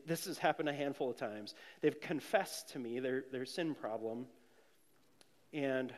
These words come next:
I'm like, "Thanks for sharing." And then I just kinda sit with it, and I'm like, "You know God loves you, and he's for you, and his grace has been extended to you in Jesus, right?" And they're like,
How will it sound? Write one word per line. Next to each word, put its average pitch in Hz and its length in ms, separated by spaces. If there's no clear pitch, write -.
I'm 135 80
like, 117 260
"Thanks 165 140
for 170 120
sharing." 160 320
And 131 100
then 139 80
I 139 80
just 139 180
kinda 151 180
sit 147 300
with 110 200
it, 101 180
and 123 60
I'm 123 100
like, 117 260
"You 107 80
know 123 140
God 117 260
loves 95 280
you, 85 80
and 92 80
he's 92 200
for 90 200
you, 87 140
and 107 120
his 92 220
grace 95 320
has 92 140
been 92 200
extended 90 400
to - 140
you 87 120
in 85 120
Jesus, - 420
right?" 82 120
And - 800
they're 123 100
like, 107 180